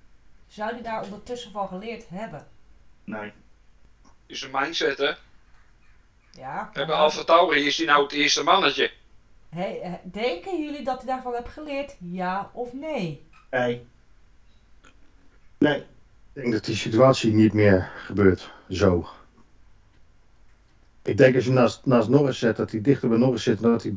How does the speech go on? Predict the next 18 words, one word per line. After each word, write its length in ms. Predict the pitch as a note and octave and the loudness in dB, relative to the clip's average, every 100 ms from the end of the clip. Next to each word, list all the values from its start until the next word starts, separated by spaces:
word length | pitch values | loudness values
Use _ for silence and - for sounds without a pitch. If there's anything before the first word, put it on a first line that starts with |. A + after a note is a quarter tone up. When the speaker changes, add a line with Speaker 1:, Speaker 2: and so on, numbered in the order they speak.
| - | -2
Speaker 4:
naast 260 | A2+ G#2+ | 0 2
Max 200 | A#2+ A#2 | 2 0
zit. 260 | - F2+ - - | 0 -4 -4 -12
Ik 120 | F#2+ - - - | -12 -12 -20 -2
vind 180 | A2+ | 4
Norris 240 | G#2 A2 G2+ | 6 6 4
wel 100 | G2+ | 2
goed, 220 | A#2 A#2 | 0 -2
maar 100 | G2+ | -2
ik 60 | F2+ | 2
denk 120 | G#2 | 4
niet 100 | G#2+ | 4
dat 100 | G#2 | 4
hij 80 | G2 | 2
zo 120 | F2+ | 0
goed 200 | G#2+ - | -2 -2
is 100 | F#2+ | -2
als 440 | F#2 - - - | 0 0 -4 -12